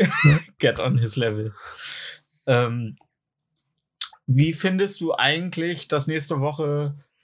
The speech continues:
Speaker 2: äh, in Frankreich Stichwahl ist und, ähm,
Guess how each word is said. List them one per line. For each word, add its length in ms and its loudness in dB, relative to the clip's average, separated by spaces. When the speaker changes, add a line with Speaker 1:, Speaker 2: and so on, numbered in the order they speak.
Speaker 2:
äh, 460 0
in 200 4
Frankreich 520 0
Stichwahl 500 -2
ist 360 -4
und, 680 0
ähm, 760 0